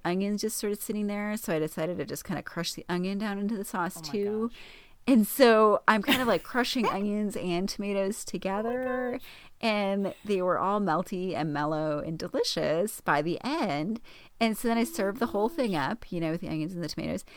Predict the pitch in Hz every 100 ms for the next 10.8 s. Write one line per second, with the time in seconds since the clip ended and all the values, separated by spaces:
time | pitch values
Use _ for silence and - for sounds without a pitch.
0 | - - - 220 202 190 170 - - 190
1 | 196 302 - 170 131 131 - 180 - -
2 | 202 233 240 208 180 147 - 160 127 -
3 | - - - - - _ 277 269 - 262
4 | - - 220 185 196 190 214 190 185 131
5 | - - - 135 - 139 170 233 190 190
6 | 165 180 156 175 175 - - - 190 -
7 | 185 165 101 - 123 - 139 - - -
8 | - - - - - _ - - - -
9 | - - 170 165 160 165 180 156 147 -
10 | - 143 143 139 - - -